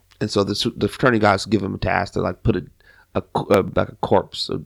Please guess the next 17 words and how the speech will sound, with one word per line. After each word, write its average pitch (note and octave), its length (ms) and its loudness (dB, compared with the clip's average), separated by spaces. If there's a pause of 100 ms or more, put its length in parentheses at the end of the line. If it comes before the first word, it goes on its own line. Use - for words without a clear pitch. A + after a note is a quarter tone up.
from F#2+ 280 -4
a G2+ 80 0
morgue G2+ 480 2 (300)
in - 60 -8
front G2 200 0
of G2 80 -4
some G2 460 -4
house. - 500 -4 (540)
That, A2 240 4
that'll G#2+ 180 6
get G2+ 180 0
them G2 160 0
in. C#2+ 240 -6
Now, B2 120 6
they C#3+ 120 8
have C#3+ 200 6
no, B2 640 4